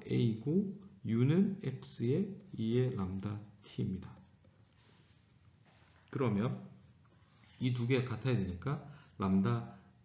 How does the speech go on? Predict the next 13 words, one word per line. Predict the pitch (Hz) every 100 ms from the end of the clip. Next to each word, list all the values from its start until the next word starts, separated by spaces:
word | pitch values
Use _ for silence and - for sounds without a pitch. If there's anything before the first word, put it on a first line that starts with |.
| - -
이것은 | 123 123 135 123
항상 | 139 143 113
양수죠. | 135 - - 123 - - - - - - - 98
양수. | 95 98 147 -
그러면 | 123 117 156 233 - - - - - - _ _ _ _ _ - - - _ - _ _ _ _ -
이 | 123
부분을 | 127 123 113 110 104
정리를 | 101 101 101
하면 | 98 113 143 - -
에이엑스는 | 117 110 110 117 113 - - 104 123 190 - - - - - _ _ - - - _ - - _ - -
람다 | - 98 92 92 131 175 190 - - - - - _
X가 | 120 120 - 123 123 147 190 - - - - - -
됩니다. | 95 87 87